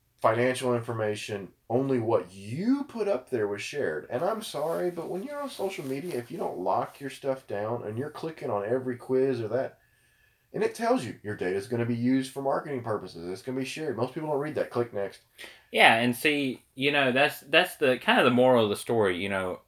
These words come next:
Speaker 2: read your service terms and agreement, read your privacy statement. I know it's long. They make it long for a reason, so you don't read it,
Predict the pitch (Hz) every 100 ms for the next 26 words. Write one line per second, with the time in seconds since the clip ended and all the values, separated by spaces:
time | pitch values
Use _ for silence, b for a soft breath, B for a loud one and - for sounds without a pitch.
0 | _ 117 180 190 147 117 - 113 107 -
1 | 104 98 95 85 87 85 85 85 - 110
2 | 147 156 127 110 104 87 85 90 85 85
3 | 90 95 123 160 170 160 104 - 92 85
4 | 85 101 107 110 113 - 87 92 95 92
5 | 90 98 104 87 87 87 104 107 - 123
6 | 92 82 -